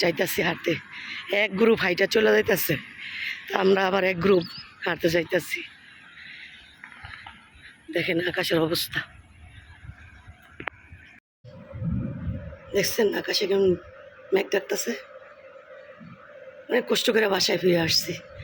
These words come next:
আসসালামু আলাইকুম সবাইকে, আরও একটা নতুন ভিডিওতে স্বাগতম। কী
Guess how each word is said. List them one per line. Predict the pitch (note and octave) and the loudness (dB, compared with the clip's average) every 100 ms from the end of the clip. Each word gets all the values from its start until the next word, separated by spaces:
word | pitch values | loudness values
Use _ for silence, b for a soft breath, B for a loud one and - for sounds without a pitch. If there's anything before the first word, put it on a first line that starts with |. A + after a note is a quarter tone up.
| B B - | B B -4
আসসালামু | - B3 A#3+ A3 | 0 2 4 4
আলাইকুম | G3+ G3+ F#3+ - - B B B - | 2 2 0 -2 -14 B B B 0
সবাইকে, | A3+ G3+ G3+ G3+ | 2 4 2 2
আরও | G3 | 2
একটা | G3+ G3+ | 2 2
নতুন | G3 G#3 | 2 0
ভিডিওতে | G3 G3 G3 - | 2 2 2 0
স্বাগতম। | G3 F3+ F3 E3+ - B B B B | 0 0 0 -2 -4 B B B B
কী | - | 0